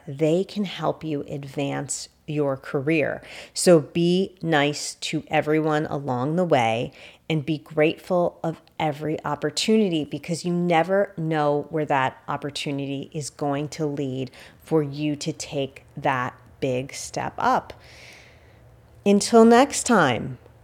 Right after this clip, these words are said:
the next episode will drop on May twenty-first. And I hope I've given you some really good ideas today of, "Hey, you know what?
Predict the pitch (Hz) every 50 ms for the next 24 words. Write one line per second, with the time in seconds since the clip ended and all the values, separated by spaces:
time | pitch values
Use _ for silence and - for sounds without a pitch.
0 | - - - 175 190 196 196 202 208 226 226 - - - - 208 214 214 - -
1 | - - 190 165 156 160 170 185 180 175 190 202 202 220 226 185 - - - -
2 | 185 180 180 180 185 190 190 185 190 196 208 208 - - 208 196 190 196 196 -
3 | - 202 208 202 - 139 - - - - - - - - - - - - 175 190
4 | 185 180 170 - - - 208 208 233 226 - - - - 185 180 175 175 170 -
5 | - - 202 190 202 190 185 180 165 - - 180 170 160 156 151 165 175 180 190
6 | 196 208 190 - - - 175 175 185 180 - - 175 170 160 - - - 165 160
7 | 165 165 165 156 - - - 160 156 147 139 135 135 135 - - 151 147 143 135
8 | - - - - - - - - - 185 185 170 147 120 98 156 139 - - -
9 | - - - - 185 175 170 170 175 190 190 185 185 175 185 190 196 190 -